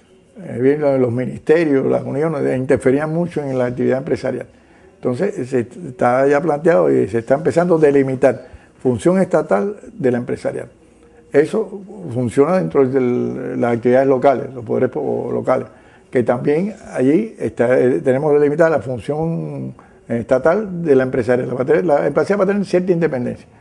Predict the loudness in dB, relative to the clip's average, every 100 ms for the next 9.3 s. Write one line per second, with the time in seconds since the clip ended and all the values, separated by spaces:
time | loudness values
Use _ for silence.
0 | -10 -2 0 2 2 2 0 0 0 0
1 | -2 -4 -6 -6 -6 -2 -2 -2 -2 0
2 | 0 -2 -4 -4 -4 -6 -10 -14 -20 -6
3 | -4 -2 0 2 2 2 0 -2 -4 -6
4 | -10 -18 _ _ _ -2 2 2 2 2
5 | 2 2 0 0 -2 -4 -6 -4 -4 -4
6 | -6 -8 -12 -14 _ _ _ _ -6 0
7 | 2 2 2 0 0 0 0 0 -2 0
8 | 0 0 2 4 4 4 2 0 -2 2
9 | 2 2 -2